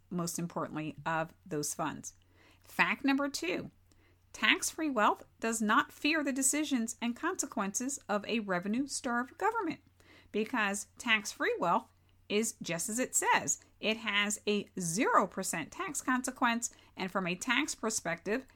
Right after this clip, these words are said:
it simply won't apply to us what that revenue-starved government is doing.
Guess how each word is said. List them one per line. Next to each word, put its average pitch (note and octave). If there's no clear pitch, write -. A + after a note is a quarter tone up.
it F#4+
simply G3+
won't G3
apply A#3+
to F3
us -
what F3+
that F3+
revenue-starved E3
government D#3
is E3
doing. C#3+